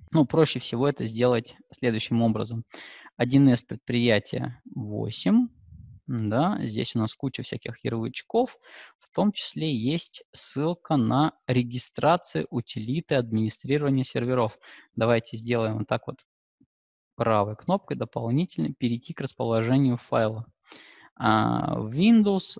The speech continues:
в меню Start, в программы добавились вот такие вот ярлычки,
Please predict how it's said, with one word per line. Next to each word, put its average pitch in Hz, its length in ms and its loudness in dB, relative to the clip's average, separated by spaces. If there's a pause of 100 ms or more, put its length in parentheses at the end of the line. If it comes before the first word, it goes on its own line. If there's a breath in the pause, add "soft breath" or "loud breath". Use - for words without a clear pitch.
в 101 160 -4
меню 110 360 4
Start, - 580 -2 (160)
в - 100 -20
программы 147 720 0 (100)
добавились 113 720 -2
вот - 100 -12
такие 120 280 -6
вот - 100 -14
ярлычки, 117 640 -2